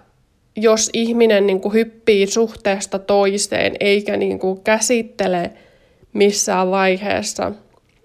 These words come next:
niitä eron syitä tai ei käsittele omaa kasvua ihmisenä tai et hei, miten,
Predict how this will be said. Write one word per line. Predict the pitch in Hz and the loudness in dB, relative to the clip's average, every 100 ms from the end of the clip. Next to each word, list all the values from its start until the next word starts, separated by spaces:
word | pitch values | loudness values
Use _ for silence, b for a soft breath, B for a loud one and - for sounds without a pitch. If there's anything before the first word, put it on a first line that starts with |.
| - - - | -20 -14 -4
niitä | 202 190 - | -2 0 0
eron | 208 202 196 202 | 2 4 2 0
syitä | - 190 190 190 190 | 0 2 2 0 -2
tai | - 196 | -2 0
ei | 202 196 | 0 0
käsittele | 208 208 208 196 190 - | -2 -2 -4 -4 -2 0
omaa | 196 196 196 | 0 -2 -4
kasvua | 196 202 214 - 185 - | -2 -4 -4 -6 -4 -4
ihmisenä | - 220 - 233 - - - | -4 -6 -6 -6 -6 -6 -6
tai | - - 73 | -8 -6 -4
et | - - B B B B | -6 -8 B B B B
hei, | 214 202 196 - - | -4 0 0 -2 -2
miten, | 214 220 214 202 | -2 0 -2 -2